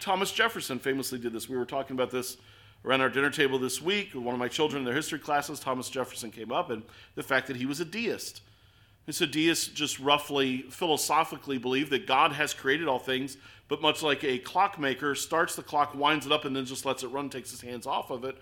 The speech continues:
So whatever happens, happens. And so Thomas Jefferson is a famous deist. And so Thomas Jefferson was burdened for people to hold to the Christianity, he called it Christianity, the Christianity he believed.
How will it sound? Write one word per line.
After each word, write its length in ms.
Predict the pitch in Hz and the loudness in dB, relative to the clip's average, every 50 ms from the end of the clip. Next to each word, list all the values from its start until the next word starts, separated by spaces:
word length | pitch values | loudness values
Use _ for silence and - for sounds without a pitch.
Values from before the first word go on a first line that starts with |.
| - - - - | -20 -20 -20 -14
So 140 | - - 139 | -8 -2 0
whatever 240 | 139 139 139 147 131 | 2 2 2 0 0
happens, 400 | 123 123 120 120 131 127 127 - | 2 2 2 2 2 -4 -6 -4
happens. 580 | 180 208 233 - - 92 - - - - - - - _ - - _ _ _ - _ - - - _ _ _ _ _ _ _ _ _ _ - - | -4 -4 -4 -6 -12 -16 -18 -18 -20 -20 -20 -20 -20 _ -20 -20 _ _ _ -20 _ -20 -20 -20 _ _ _ _ _ _ _ _ _ _ -16 -10
And 80 | 147 151 | -8 -6
so 80 | - 147 | -6 -4
Thomas 320 | - 180 202 202 185 - | -4 -2 -2 -2 -2 -2
Jefferson 420 | - 196 214 208 220 175 - 147 | -2 -2 -2 -2 -4 -6 -4 -4
is 140 | 139 120 131 | -4 -4 -6
a 40 | 123 | -8
famous 360 | - - 190 214 233 214 135 | -8 -6 -4 -4 -4 -4 -4
deist. 400 | 117 - 127 120 123 151 - - - - - - - - - - | -6 -6 -6 -4 -4 -6 -6 -10 -16 -18 -20 -20 -20 -20 -8 -2
And 140 | 151 151 147 | 0 0 2
so 140 | - 180 156 | 2 2 2
Thomas 320 | 123 - 185 220 269 262 | 2 2 2 2 2 2
Jefferson 440 | - 220 202 185 175 180 - 175 151 | 2 2 0 0 0 -2 -2 -2 0
was 120 | 147 135 | -2 -2
burdened 720 | 117 110 - 151 180 208 240 240 185 160 143 135 135 139 131 - - - - - | -4 -4 -2 0 2 2 4 4 4 4 4 4 2 0 -4 -8 -16 -20 -20 -8
for 160 | - - 160 | -2 -2 -2
people 520 | - - - - 214 220 214 - 240 202 | -2 -2 -6 -4 -4 -2 0 2 2 2
to 400 | - - - 175 170 160 156 147 - - - - - _ - - - - - | 2 0 -2 -2 -2 -2 -2 -4 -8 -12 -20 -20 -20 _ -20 -20 -20 -18 -14
hold 400 | - - - 196 196 214 226 - | -10 -2 6 8 8 8 8 6
to 80 | - 170 | 0 -2
the 80 | 160 156 | -2 -2
Christianity, 720 | - - - 220 - - - 165 165 165 165 151 123 123 | -2 -2 -2 -2 -2 0 2 4 6 6 6 4 2 -2
he 100 | 113 139 | -4 -6
called 240 | 135 - 180 175 185 | -6 -2 -2 0 0
it 80 | 175 | -2
Christianity, 560 | - - 143 - - 143 139 135 120 110 101 - - - - - | -4 -4 -6 -4 -4 -2 -2 -2 -2 -2 -6 -8 -10 -20 -18 -12
the 80 | - 131 | -12 -8
Christianity 540 | - - 202 190 - 202 180 160 147 143 135 | -2 0 2 2 2 2 0 2 0 0 -2
he 220 | - - 160 165 | -4 -4 -4 -4
believed. 560 | 127 156 170 208 285 294 294 143 117 - - | -2 -2 -2 0 2 2 4 2 2 -2 -6